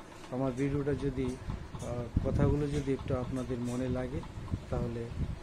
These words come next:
আমার এটাকে একটু like করে দেবেন আর subscribe করে নেবেন। যারা করেছেন subscribe, তাদেরকে আমার, আহ, বলরাম ব্লগসের পক্ষ থেকে অসংখ্য, অসংখ্য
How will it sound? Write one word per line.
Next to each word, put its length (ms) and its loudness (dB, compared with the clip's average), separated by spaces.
আমার 200 -4
এটাকে 260 -2
একটু 200 0
like 280 4
করে 140 2
দেবেন 260 2
আর 100 0
subscribe 580 -2
করে 180 0
নেবেন। 240 0
যারা 180 0
করেছেন 380 2
subscribe, 460 0
তাদেরকে 440 2
আমার, 260 0
আহ, 760 -8
বলরাম 340 4
ব্লগসের 440 -2
পক্ষ 220 2
থেকে 300 2
অসংখ্য, 460 2
অসংখ্য 400 0